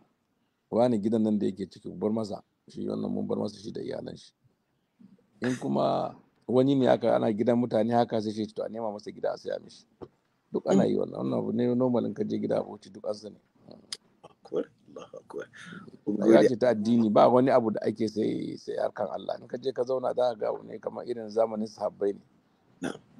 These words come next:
Speaker 1: Ba wani abu sai Allah, kuma Allah yana kawo komai, kuma in ya zo adalci ake. To, amma shi daman mutane, kowa da in ya ganka da irin fassarar da zai maka.
Speaker 2: Sosai.
Speaker 1: Mm. Wani bai sani ba ne,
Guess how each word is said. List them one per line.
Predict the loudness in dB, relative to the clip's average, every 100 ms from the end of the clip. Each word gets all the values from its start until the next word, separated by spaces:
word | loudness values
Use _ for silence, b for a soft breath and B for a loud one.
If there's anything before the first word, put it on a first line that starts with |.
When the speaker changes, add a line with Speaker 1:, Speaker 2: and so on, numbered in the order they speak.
| 2
Speaker 1:
Ba | 6 8
wani | 8 8
abu | 4 4
sai | 2 2
Allah, | 2 0 -6
kuma | -8 -2
Allah | 2 2
yana | 2 0
kawo | 0 0
komai, | 4 4 4 2 -2
kuma | -4 -2
in | 0
ya | 0
zo | 2
adalci | 2 2 0 -2
ake. | -4 -8 -20 -20 -20 _ _ 0
To, | 4
amma | 6 4
shi | 6
daman | 8 8 8
mutane, | 6 8 8 6 2 -2 _ _ _ _
kowa | 8 8 8
da | 6
in | 4
ya | 6
ganka | 8 6 6
da | 6
irin | 6
fassarar | 4 4 4 4
da |
zai | 0 0
maka. | -2 -8 -20 -20 _ _ _ _ -10
Speaker 2:
Sosai. | -6 -6 -10 -16 _ _ _ _ _ _ -10
Speaker 1:
Mm. | -8 -6 -8 -2
Wani | 4 6
bai | 6
sani | 8 8 8
ba | 6
ne, | 2